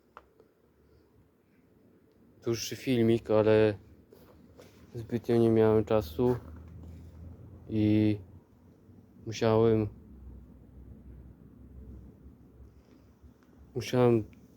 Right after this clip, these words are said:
powstrzymać się jak na razie. Jak będzie trochę cieplej, trochę teraz zimno, to po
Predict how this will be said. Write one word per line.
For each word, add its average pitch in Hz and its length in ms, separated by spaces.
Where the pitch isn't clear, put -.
powstrzymać 127 580
się 131 100
jak 127 260
na 131 60
razie. 135 380
Jak 117 160
będzie 117 320
trochę 113 320
cieplej, 120 500
trochę 113 280
teraz 110 280
zimno, 107 380
to 110 380
po - 100